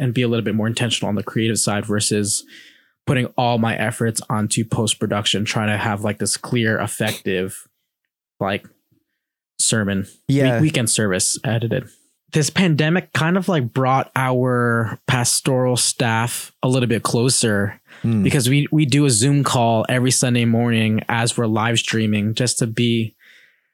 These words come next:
Speaker 1: just to be hanging out and, and seeing how we're talking to people. And now we're all surly because, like, <laughs> we're seven weeks in and we're all making fun of each other and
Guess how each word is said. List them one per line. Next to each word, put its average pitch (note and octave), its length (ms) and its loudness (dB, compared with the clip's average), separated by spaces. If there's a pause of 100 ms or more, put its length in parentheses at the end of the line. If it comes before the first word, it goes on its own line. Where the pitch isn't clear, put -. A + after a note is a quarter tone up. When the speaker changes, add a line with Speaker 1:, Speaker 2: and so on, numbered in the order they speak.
(260)
Speaker 1:
just D#3+ 180 2
to F3+ 80 0
be D3+ 120 4
hanging D3 300 2
out C3+ 360 0
and, B2+ 440 0
and C3 160 0
seeing C3+ 260 2
how B2 200 2
we're A#2 120 0
talking A#2 360 -2
to A2+ 60 0
people. A2 580 0 (340)
And F3 120 2
now F#3+ 120 2
we're D3+ 120 2
all C3 180 2
surly C3 520 2
because, A#2 600 0
like, A2 400 -2
<laughs> - 40 -6
we're D3+ 200 4
seven D3 380 2
weeks C3 260 2
in C3+ 260 2
and A#2+ 380 0 (560)
we're C3 160 0
all C3 80 0
making B2+ 240 0
fun B2 180 0
of B2 80 2
each A#2+ 200 0
other A#2+ 280 2
and A#2 220 2